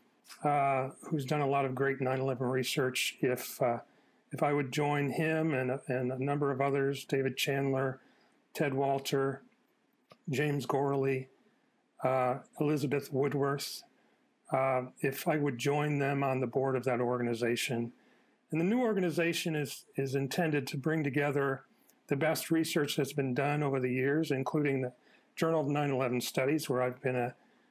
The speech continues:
an editor for seventeen years, and, uh,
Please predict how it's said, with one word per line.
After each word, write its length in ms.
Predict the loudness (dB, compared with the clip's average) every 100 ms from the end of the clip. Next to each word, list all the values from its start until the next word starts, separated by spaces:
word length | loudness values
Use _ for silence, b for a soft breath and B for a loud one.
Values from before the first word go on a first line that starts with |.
| _ _ -4
an 180 | -2 2
editor 400 | 2 2 0 0
for 300 | 0 0 0
seventeen 580 | 0 0 0 -2 0
years, 360 | 2 2 0 0
and, 300 | 0 0 0
uh, 200 | 0